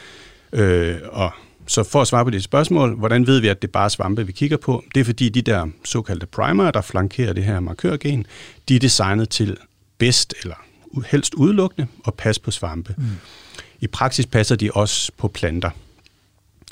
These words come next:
Speaker 1: Men, men, men der er det så, vi har de her referencedatabaser, hvor vi kan så sammenligne vores, vores resultater med referencedatabasen, og der kan jeg jo så se ofte,
Speaker 2: At der
Speaker 1: om
Speaker 2: indimellem smutter et eller
Speaker 1: Ja,
Speaker 2: andet,
Speaker 1: den,
Speaker 2: eller
Speaker 1: at den,
Speaker 2: ja.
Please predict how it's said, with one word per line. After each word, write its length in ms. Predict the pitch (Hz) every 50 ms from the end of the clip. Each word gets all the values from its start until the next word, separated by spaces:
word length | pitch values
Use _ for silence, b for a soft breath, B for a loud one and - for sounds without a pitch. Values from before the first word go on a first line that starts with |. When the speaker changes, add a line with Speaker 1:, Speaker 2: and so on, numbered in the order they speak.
| B B B B B B B B B
Speaker 1:
Men, 260 | - - 107 101 120 127
men, 240 | 107 107 101 92 87
men 140 | 127 117 98
der 100 | - 156
er 100 | 143 135
det 80 | 131 -
så, 100 | 143 127
vi 80 | 123
har 140 | 117 123 110
de 120 | 107 113
her 120 | 107 104 80
referencedatabaser, 1000 | 80 78 92 107 135 180 175 185 - 165 151 139 147 - - 131 131 135 143
hvor 120 | 131 117 107
vi 100 | 104 104
kan 140 | - 113 101
så 120 | - 107
sammenligne 460 | - - 113 110 120 120 120 117 113
vores, 420 | 98 92 87 87 85 85 - - -
vores 200 | 95 90 - -
resultater 440 | 95 90 92 92 - 123 117 110 101
med 200 | 92 85 80 -
referencedatabasen, 920 | 85 107 110 117 139 160 151 117 110 117 123 123 - 98 104 107 - -
og 100 | 98 -
der 60 | 110
kan 140 | - - 131
jeg 40 | 104
jo 60 | 92
så 120 | - -
se 380 | - - - - 123 120 - - - _ - _ _ _
ofte, 340 | 98 95 98 - - 98 -
Speaker 2:
At 140 | 143 -
der 100 | - 147 -
Speaker 1:
om 60 | -
Speaker 2:
indimellem 340 | 143 139 127 123 117 123 127
smutter 420 | - - - 135 123 120 - 127
et 80 | 120 113
eller 160 | 120 123 127
Speaker 1:
Ja, 60 | 123
Speaker 2:
andet, 300 | 123 98 98 98 131 135
Speaker 1:
den, 80 | 123 110
Speaker 2:
eller 120 | 113 113
Speaker 1:
at 180 | 101 - 110 101 -
den, 80 | 110 104
Speaker 2:
ja. 120 | 104 -